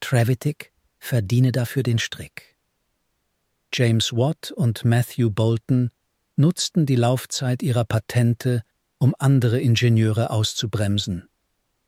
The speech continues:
Sie verklagten unter anderem Jonathan Hornblower.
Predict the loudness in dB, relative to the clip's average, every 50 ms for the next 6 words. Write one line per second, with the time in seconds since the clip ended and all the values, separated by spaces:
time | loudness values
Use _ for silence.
0 | _ _ _ _ -12 -8 -8 -6 -4 -4 -4 0 0 2 2 2 0 -4 -4 _
1 | 0 0 2 2 0 0 0 0 -2 0 2 2 2 2 2 0 0 0 0 0
2 | 0 0 0 2 2 0 0 0 0 0 2 2 2 2 2 2 2 2 0 0
3 | 0 -2 -4 -6 -8 -10 -12 -16